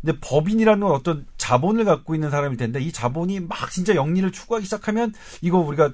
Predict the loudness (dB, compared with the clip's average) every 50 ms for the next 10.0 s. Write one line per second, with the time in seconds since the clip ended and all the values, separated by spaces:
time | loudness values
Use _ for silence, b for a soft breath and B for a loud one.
0 | -2 -12 -10 -4 -4 2 4 4 4 4 2 -2 -2 -2 0 2 2 2 2 0
1 | 0 -2 -2 0 0 0 0 2 0 0 2 2 2 2 2 0 -2 b b b
2 | b b b b -8 -4 -2 0 2 2 2 2 0 -2 -2 -2 -4 -4 -2 -4
3 | -4 -4 -6 -4 -2 0 2 2 2 0 -2 -4 -6 -6 -8 -10 -16 -8 0 2
4 | 4 4 4 4 2 2 2 0 -2 -2 -2 -2 -2 -2 -2 -4 -2 -2 -2 -2
5 | b b b b b b b b -6 -2 2 4 4 6 4 2 b b b b
6 | -14 -6 -4 -2 0 2 4 4 4 4 4 4 6 8 8 8 8 6 2 -2
7 | -6 -6 -4 -2 0 2 6 6 6 6 6 2 -2 -4 -4 -2 0 0 2 4
8 | 6 6 6 4 2 2 2 4 4 4 4 4 2 0 0 -4 -4 0 0 0
9 | 2 4 4 4 4 4 -2 -4 -4 -4 -2 -2 -2 0 0 0 0 0 0